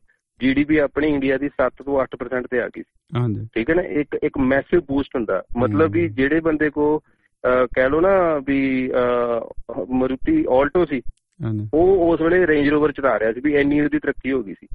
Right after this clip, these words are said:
Speaker 2: ਹੂੰ।
Speaker 1: ਠੀਕ ਹੈ, ਇਹਨਾਂ ਨੇ ਫੇਰ ਮੋਦੀ ਨੂੰ ਇੱਕ ਖੜਾ ਕੀਤਾ ਵੀ ਇਹ ਸਾਰੇ ਪ੍ਰੋਪੇਗੈਂਡਾ ਚਲਾਇਆ, ਜਿਹੜੇ, ਜਿਹੜੇ ਇਹ ਘੁਟਾਲੇ ਹੋਏ ਵੀ ਨਹੀਂ ਸੀ, ਉਹ ਵੀ ਇਹਨਾਂ ਨੇ ਮੀਡੀਆ ਤੇ ਦਿਖਾਇਆ ਵੀ ਘੁਟਾਲੇ ਹੋਏ ਨੇ, ਆਹ ਦੇਖੋ ਕੋਲਗੇਟ ਹੋ ਗਿਆ, ਆਹ ਹੋ ਗਿਆ,
Speaker 2: ਹਮ।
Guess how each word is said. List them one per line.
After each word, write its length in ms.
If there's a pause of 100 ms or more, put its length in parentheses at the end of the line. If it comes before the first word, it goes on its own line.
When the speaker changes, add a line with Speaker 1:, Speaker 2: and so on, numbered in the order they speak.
(200)
Speaker 2:
ਹੂੰ। 440
Speaker 1:
ਠੀਕ 160
ਹੈ, 100 (460)
ਇਹਨਾਂ 300
ਨੇ 340 (220)
ਫੇਰ 320
ਮੋਦੀ 400
ਨੂੰ 300 (260)
ਇੱਕ 220
ਖੜਾ 240
ਕੀਤਾ 360 (520)
ਵੀ 120
ਇਹ 160
ਸਾਰੇ 280
ਪ੍ਰੋਪੇਗੈਂਡਾ 640
ਚਲਾਇਆ, 420
ਜਿਹੜੇ, 240
ਜਿਹੜੇ 600
ਇਹ 60
ਘੁਟਾਲੇ 440
ਹੋਏ 260
ਵੀ 80
ਨਹੀਂ 100
ਸੀ, 120
ਉਹ 160
ਵੀ 100
ਇਹਨਾਂ 180
ਨੇ 200
ਮੀਡੀਆ 280
ਤੇ 80
ਦਿਖਾਇਆ 240
ਵੀ 140
ਘੁਟਾਲੇ 380
ਹੋਏ 240
ਨੇ, 100
ਆਹ 200
ਦੇਖੋ 180
ਕੋਲਗੇਟ 480
ਹੋ 120
ਗਿਆ, 140
ਆਹ 240
ਹੋ 100
ਗਿਆ, 160
Speaker 2:
ਹਮ। 80